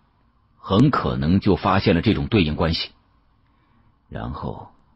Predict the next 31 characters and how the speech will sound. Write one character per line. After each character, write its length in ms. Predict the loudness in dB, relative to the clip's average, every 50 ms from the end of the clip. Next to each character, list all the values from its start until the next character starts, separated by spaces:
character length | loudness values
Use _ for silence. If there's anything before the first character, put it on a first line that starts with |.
| _ _ _
他 140 | -2 0 2
们 120 | 2 2
根 200 | 4 4 4 4
据 100 | 4 2
圣 260 | 0 2 4 4 4
严 220 | 4 4 4 2 2
寺 180 | 2 2 2
这 160 | 2 4 2 2
尊 180 | 4 2 0
佛 240 | 0 0 0 0 0
像 240 | 2 0 0 0 -2
指 240 | -4 -6 -8 -8 -6
示 200 | -6 -4 -4 -2
的 80 | 0
位 180 | 2 2 0 0
置， 140 | -2 -8 -16 _ _ _ _ _ _ _ _ _ _
深 380 | -12 -4 2 4 6 6 6 6
入 180 | 6 4 2
秦 300 | 0 -2 -2 0 2 2
岭， 140 | 2 2 -2 -8 _ _ _ _ _ _ _ _ _ _ _ _ _ _ _ _ _ _ _
去 180 | _ -10 -8 -8
寻 300 | -8 -6 -4 -4 -2 -2
找 200 | -4 -4 -8 -2
另 340 | 0 2 4 4 4 2 2
外 240 | 0 0 -2 -2 -4
一 260 | -4 -6 -6 -6 -6
尊 260 | -6 -8 -8 -8 -6
卢 200 | -6 -6 -6 -6
舍 220 | -6 -8 -8 -10
那 160 | -10 -8 -8 -8
佛。 220 | -10 -12 -16 -20